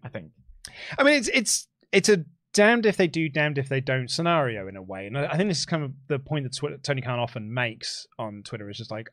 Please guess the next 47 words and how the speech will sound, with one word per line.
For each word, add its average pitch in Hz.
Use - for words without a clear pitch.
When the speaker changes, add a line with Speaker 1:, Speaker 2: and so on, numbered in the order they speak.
Speaker 2:
"I 135
can't 131
do 117
any 107
rights," 113
because 127
people 160
keep 143
telling 143
him, 110
"Stop -
being 151
like 143
W 131
W 120
E 123
or 104
stop -
trying 143
to 135
be 131
a -
W 120
W 113
E 110
light." 104
So 147
he 143
puts 170
on 156
this 135
show 147
that's 123
very 139
like 117
A 131
E 113
W, 113
and, 107
and 135
people 139
are 127
like, 131
"Well, 165
where's 156
the 147
stories?" 147